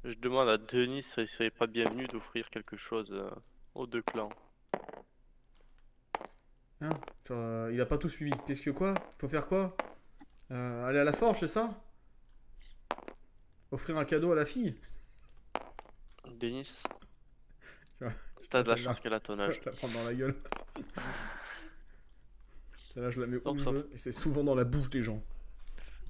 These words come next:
Speaker 1: Non, mais il est jeune, ça va, tu vois, ça, ça aurait été un vieux, bon, il aurait pris une baffe. Bon, là, il a son âge, alors c'est bon.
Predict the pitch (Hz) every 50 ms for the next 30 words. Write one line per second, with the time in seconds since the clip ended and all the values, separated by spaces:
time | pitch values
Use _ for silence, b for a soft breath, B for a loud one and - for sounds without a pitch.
0 | - - - 147 170 175 170 165 165 160 156 175 175 160 131 - 127 127 131 131
1 | 123 113 110 104 - 113 113 113 - - - - - - 135 139 135 - 151 143
2 | 139 131 123 120 120 131 139 139 135 120 110 113 117 113 110 110 110 107 107 107
3 | - - - 117 113 110 107 113 107 - - - - - - - - - 117 110
4 | 107 107 107 - - 110 110 107 107 104 92 - - - - - 110 107